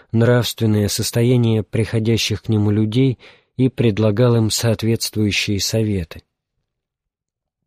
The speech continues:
Старец Алексей предвидел будущее, видел настоящее душевное настроение людей, постигал и их прошедшую жизнь.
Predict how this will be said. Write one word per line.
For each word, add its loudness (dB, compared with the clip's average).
Старец 0
Алексей 0
предвидел 0
будущее, -4
видел 2
настоящее 0
душевное 0
настроение 0
людей, -4
постигал 0
и 2
их -4
прошедшую -2
жизнь. -2